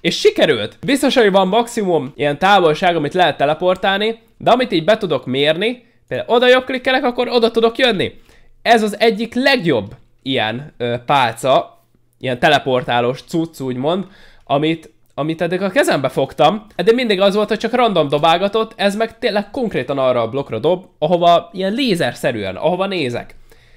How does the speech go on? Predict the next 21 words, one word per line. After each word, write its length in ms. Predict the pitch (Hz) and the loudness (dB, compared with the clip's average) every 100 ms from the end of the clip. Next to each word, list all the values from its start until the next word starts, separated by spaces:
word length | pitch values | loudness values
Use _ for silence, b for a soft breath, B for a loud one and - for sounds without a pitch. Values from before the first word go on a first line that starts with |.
| b b | b b
Úgyhogy 400 | - 139 214 202 _ | -14 -4 -4 -4 _
ez 340 | - 233 220 | 0 0 -2
respect 500 | 233 214 - 175 - | -8 -8 -2 -2 -2
és 280 | 160 165 - _ | -8 -8 -12 _
plusz 240 | - 156 - | -8 -8 -4
pont 380 | 151 95 - _ | -4 -4 -12 _
ennek 280 | 139 139 135 | -4 -4 -2
a 60 | |
datapacknek. 680 | 135 180 214 233 233 240 233 | -2 -2 -2 -2 -2 -6 -6
Jöjjön 360 | 165 214 185 147 | -2 2 2 0
a 260 | - 123 107 | 0 -2 0
Levitate 640 | 123 160 160 147 117 120 | 2 2 2 -2 -2 -2
Wand, 440 | 156 208 170 117 - | 2 2 0 -6 0
avagy 360 | 175 170 143 - | 0 2 0 0
a 140 | 110 | -6
lebegésnek 1080 | 101 113 120 120 107 123 113 - 123 113 - | -4 -2 -2 -2 -4 -4 -4 -6 -6 -6 -8
a 160 | - 120 | -6 -6
botja. 640 | 123 202 220 - 156 120 - | -2 -4 -4 -2 0 -2 -6
Itt 220 | 143 - | -8 -6
is 160 | 123 - | -10 2
van. 340 | 196 170 - | 2 2 -4